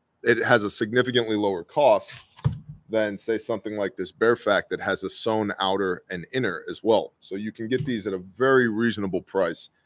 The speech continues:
Like I said, they're a hundred and twenty bucks, um, or you can use your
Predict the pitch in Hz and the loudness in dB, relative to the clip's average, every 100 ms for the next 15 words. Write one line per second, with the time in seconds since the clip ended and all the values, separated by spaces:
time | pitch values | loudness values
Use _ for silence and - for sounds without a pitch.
0 | _ - 107 101 95 98 95 95 110 113 | _ -4 -2 -2 -4 -4 -2 0 0 -2
1 | 98 - 104 87 92 90 - - - _ | -4 -4 -4 0 0 0 -2 -12 -14 _
2 | _ _ - 90 85 78 71 - - 101 | _ _ -4 0 0 -2 -8 -12 -2 -2
3 | 101 98 92 98 95 - 95 90 82 | 0 -4 -4 -2 -2 -2 0 0 0